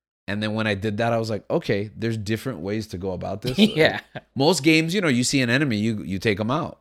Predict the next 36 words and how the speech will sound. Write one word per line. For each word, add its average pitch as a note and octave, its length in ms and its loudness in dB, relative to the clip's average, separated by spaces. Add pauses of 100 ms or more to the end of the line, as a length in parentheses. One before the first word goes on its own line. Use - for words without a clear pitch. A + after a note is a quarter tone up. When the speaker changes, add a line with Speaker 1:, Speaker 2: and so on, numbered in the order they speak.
Speaker 1:
right? G2 340 -2 (800)
Um, G#2 560 -4 (800)
and A#2 180 -2
then A#2+ 300 2
I G#2+ 120 2
got A#2+ 400 2 (280)
veered A2 360 2
off G2 380 0
in A2+ 120 -4
the A#2 80 -4
caverns, C3+ 640 -4
and G#2 120 -4
I G2+ 60 -4
started G#2+ 280 0
exploring G#2 400 -2
more G#2+ 220 -4
and A2 80 -4
more A2 400 -4
of G#2 100 -8
the G2+ 100 -6
caverns, A#2+ 480 -4 (240)
and G2 100 -4
I B2 80 2
forgot G#2+ 500 0
what F#2+ 100 0
I G2 40 2
was G2 80 -2
Speaker 2:
By B2+ 60 0
Speaker 1:
supposed F3+ 240 2
Speaker 2:
caverns, D#3 100 4
Speaker 1:
to B2 80 2
be. - 40 0
Speaker 2:
you C3 60 2
mean C#3+ 100 0
the B2 60 -4
caves? D3+ 460 -6